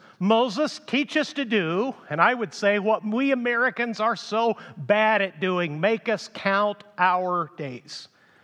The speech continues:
Don't just give us the foolishness of living them, imagining that they will never come to an end.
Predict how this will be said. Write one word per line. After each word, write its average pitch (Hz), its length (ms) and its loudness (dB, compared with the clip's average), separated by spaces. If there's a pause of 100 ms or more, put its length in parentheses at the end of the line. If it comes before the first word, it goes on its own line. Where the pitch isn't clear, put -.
(920)
Don't 226 300 4
just 247 340 0
give 233 220 2
us - 180 0
the 214 140 2
foolishness 214 840 0
of 185 220 2
living 190 500 0
them, 175 380 0
imagining 180 720 -2
that 180 180 -6
they 196 160 0
will 190 200 -2
never 185 480 0
come 208 420 -4
to 180 220 -6
an 165 100 -2
end. 180 400 0